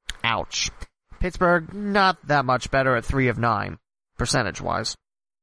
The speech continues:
Fourth down, the Bengals went one of three, Pittsburgh went oh for one. Pittsburgh grinded out three hundred twenty-six yards total. Cincinnati only managed a hundred and seventy-five.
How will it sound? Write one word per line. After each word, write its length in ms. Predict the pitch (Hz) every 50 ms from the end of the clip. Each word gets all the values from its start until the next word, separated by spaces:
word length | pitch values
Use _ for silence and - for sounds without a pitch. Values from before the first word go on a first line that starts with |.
| _ _ _
Fourth 300 | - 196 226 208 - -
down, 320 | 214 220 220 226 226 214
the 40 | 175
Bengals 400 | 147 170 180 180 175 175 165 156
went 200 | 165 165 160 147
one 180 | 139 151 160
of 120 | 156 147 -
three, 380 | - 180 196 202 202 196 196
Pittsburgh 440 | 190 - 175 165 - - 156 147 135
went 160 | 143 139 - - _
oh 160 | 113 120 127 123
for 180 | - - 120
one. 420 | 117 110 117 107 90 92 69 - - _ _ _ _ _ _ _ _ _ - - _ _ _ _ _ _ _ _ _ _
Pittsburgh 480 | - 147 143 - - 151 143 135 123 120
grinded 440 | 127 143 156 160 160 165 160 160 156
out 240 | 156 156 156 151
three 180 | - 160 160 156
hundred 220 | 156 147 151 135
twenty-six 500 | - 151 156 147 139 - - 135 - -
yards 500 | 160 180 185 185 185 190 185 180 160 -
total. 460 | - - - 220 226 220 220 220 220 - _ _ _ _ _ _ _ _ _ _ _ _ - -
Cincinnati 640 | - - - 160 147 - - 151 147 147 147 147 123
only 220 | 135 143 143 139
managed 380 | 127 120 120 120 120 113 - -
a 60 | -
hundred 420 | - - 120 113 101 101 98 101
and 160 | 101 104 101 101
seventy-five. 1300 | - - - 98 92 85 87 95 98 - - - - 160 151 139 113 104 80 64 64 55 52 - - -